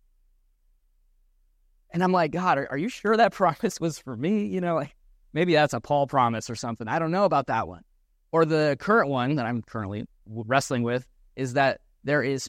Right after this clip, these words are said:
peace that surpasses understanding for those who trust in Christ. Peace that surpasses understanding, that supersedes everything. Is that a promise I can really hold on to?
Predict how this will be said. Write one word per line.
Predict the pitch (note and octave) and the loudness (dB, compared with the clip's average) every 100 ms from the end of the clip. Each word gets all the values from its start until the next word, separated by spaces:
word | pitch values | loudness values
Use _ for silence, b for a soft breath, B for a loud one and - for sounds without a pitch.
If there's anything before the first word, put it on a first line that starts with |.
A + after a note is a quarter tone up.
| - | -12
peace | - F3+ G#3 - | -6 -2 -2 -2
that | C3 | -4
surpasses | C3 - D#3 D#3 D3 C#3 | -4 -4 -2 -2 -2 -2
understanding | C#3+ B2 - B2+ A#2 A2 | 0 -2 -2 0 2 0
for | - A2 | -2 0
those | A#2 A#2+ A#2+ | 2 0 -2
who | A#2 | -6
trust | - G2+ - | -4 -6 -6
in | G2 | -10
Christ. | - A#1 - _ _ - - _ _ _ _ _ - | -10 -14 -16 _ _ -20 -20 _ _ _ _ _ -4
Peace | F3 F#3+ - | 0 0 2
that | C#3+ | 0
surpasses | - A2+ - C#3+ D3 - G#2+ A2 - _ _ _ A#2 | 0 -6 -4 -2 -2 -2 -4 -4 -8 _ _ _ -4
understanding, | A#2+ C3 A#2+ G#2 G2+ G2+ - _ _ | -2 -2 -2 -2 -2 -4 -6 _ _
that | G2+ | -8
supersedes | - C#3 D#3 - A3 E3 C3+ C3 - - _ _ - | -6 -6 -6 -4 -2 0 0 -4 -8 -20 _ _ -2
everything. | C#3 C3 A#2 A#2 F#2 - _ _ _ _ _ _ _ _ _ - | 0 2 0 -2 -8 -10 _ _ _ _ _ _ _ _ _ -10
Is | A#2 | -2
that | C#3+ | -2
a | |
promise | C#3 C3+ F3+ D3+ | 2 2 2 0
I | |
can | D3 A#2 A2 | -2 -4 -4
really | C3+ F#3+ G3+ | 0 0 2
hold | G3+ F#3+ | 0 0
on | G3+ A3+ | -2 -2
to? | - D#2 | -6 -14